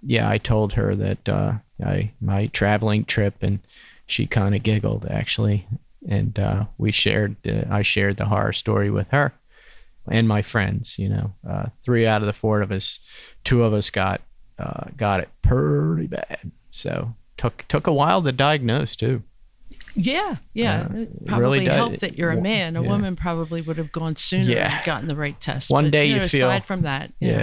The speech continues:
Speaker 2: know, yeah.
Speaker 1: yeah.
Speaker 2: It's not like we didn't ask you to go over and over and over
Speaker 1: Over
Speaker 2: again.
Speaker 1: and over, but they didn't know what the
Speaker 2: But
Speaker 1: heck was going on.
Speaker 2: Right. So, yeah,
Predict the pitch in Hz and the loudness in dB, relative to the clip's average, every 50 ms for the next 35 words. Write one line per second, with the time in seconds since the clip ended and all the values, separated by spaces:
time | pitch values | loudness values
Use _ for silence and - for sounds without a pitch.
0 | 107 110 113 107 107 107 107 113 117 123 127 - - - - - 226 226 208 175 | 0 0 0 0 0 0 0 0 -2 -4 -6 -6 -8 -8 -4 -2 -2 0 0 0
1 | 202 196 - 208 190 190 185 170 160 165 180 170 - - - 151 151 156 143 170 | 0 -2 -2 -4 -4 -2 -2 -2 -2 -2 -2 -2 -4 -6 -8 -8 -8 -6 -4 -4
2 | 165 170 160 147 147 151 151 151 151 147 143 143 147 151 143 143 143 147 151 156 | -4 -4 -4 -4 -4 -6 -6 -4 -4 -4 -4 -4 -4 -4 -4 -4 -4 -4 -4 -4
3 | 143 139 120 117 120 113 110 113 107 110 113 113 110 101 101 104 - 107 104 - | -2 -2 0 2 2 2 4 4 2 4 4 2 2 0 -2 -2 -2 -2 0 0
4 | 120 113 107 104 101 101 104 101 98 98 98 98 101 - - - 160 113 107 104 | 0 2 2 0 -2 -2 -4 -2 -2 -2 -2 -4 -4 -2 -2 -2 0 0 -2 -2
5 | - 110 104 - - 104 107 104 101 101 101 101 98 98 98 - 170 165 147 135 | -4 -4 -6 -4 -2 0 0 2 2 2 2 2 0 0 -2 -2 -4 -2 -2 -4
6 | 131 - - - 131 127 - - - - 143 139 139 - - - - 165 151 | -6 -8 -10 -16 -16 -10 -8 -6 -6 -4 -4 -6 -8 -10 -14 -6 -4 -4 -4